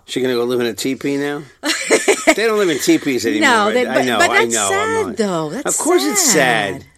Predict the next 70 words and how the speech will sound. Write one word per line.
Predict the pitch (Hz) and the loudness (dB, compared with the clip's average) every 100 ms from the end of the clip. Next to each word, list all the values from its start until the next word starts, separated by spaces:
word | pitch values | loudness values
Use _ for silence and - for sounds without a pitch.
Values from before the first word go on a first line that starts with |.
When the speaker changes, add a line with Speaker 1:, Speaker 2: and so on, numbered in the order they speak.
| - 339 | -16 -6
Speaker 2:
That's | 349 | 0
Speaker 1:
It's, | 359 370 | 2 2
it's | - 330 | 0 0
Speaker 2:
sad. | 214 226 | 0 0
Speaker 1:
sick | 247 233 | 0 0
when | 208 | 0
people | 196 185 156 | 0 0 0
use | 139 139 147 131 | 0 0 0 0
that, | 120 120 101 101 | 2 2 0 0
that, | 117 110 92 | 0 0 -4
you | 110 117 113 | -6 -2 -2
know, | |
that | 107 104 | -2 -4
little | 120 139 160 | -2 0 0
bit | 123 139 | 0 -2
of | 127 101 - - - - | -2 -4 -14 -20 -20 -12
leverage | 113 135 139 110 | -2 -2 -2 -2
they | 117 | -2
have | 110 113 | 0 -2
because | 107 123 104 | -4 -4 -6
of | 98 - | -8 -6
culture. | 127 127 - 151 151 _ 190 | -4 -4 -2 -4 -4 _ -10
Speaker 2:
Yeah, | 208 170 156 147 - | -6 -6 -8 -12 -4
Speaker 1:
Right? | 123 135 - | -2 -2 -2
Speaker 2:
yeah, | 127 | -6
Speaker 1:
To, | |
to, | - | -4
Speaker 2:
yeah. | - | -8
Speaker 1:
to | 139 143 | -6 -6
get | 110 123 | -2 -2
over | 127 127 | -2 -4
on | 135 | -4
people. | 143 143 147 196 | -4 -6 -6 -8
Speaker 2:
Yeah, | 180 170 | -10 -12
yeah, | 170 160 135 | -16 -16 -12
yeah. | 123 | -6
Speaker 1:
And | 131 | -6
that's, | 139 | -6
that's | - 131 - | -6 -6 -6
what | 98 | -6
this | 120 - | -8 -6
is. | 98 85 - | -8 -10 -12
Speaker 2:
Yeah, | 196 175 151 - - | -12 -12 -12 -14 0
Speaker 1:
You | 165 | 2
know, | |
I | 196 | 4
used | 226 | 2
to | 220 | 0
Speaker 2:
uh-huh. | 202 | 2
Speaker 1:
go | |
to | 180 | 4
this | 143 | 2
Indian | - 151 151 156 | 0 2 2 2
festival | - 139 139 - 147 151 | 0 -2 -2 -4 -6 -4
out | 127 120 | -2 -2
east. | 123 139 - | -2 -4 -8
Did | 151 | -8
I | 190 | -6
ever | - | -6
Speaker 2:
Yeah. | |
Speaker 1:
take | - 226 | -6 -6
you | 226 | -6
to | 226 | -10
that? | 254 - | -8 -6
Speaker 2:
No, | 226 240 190 156 | -2 0 -2 -4
no. | 214 180 | -4 -2
Speaker 1:
Wrong | 147 | -2
girl? | 139 147 175 | 0 0 0
Speaker 2:
Wrong | 190 202 | -2 -6
girl, | 165 | -10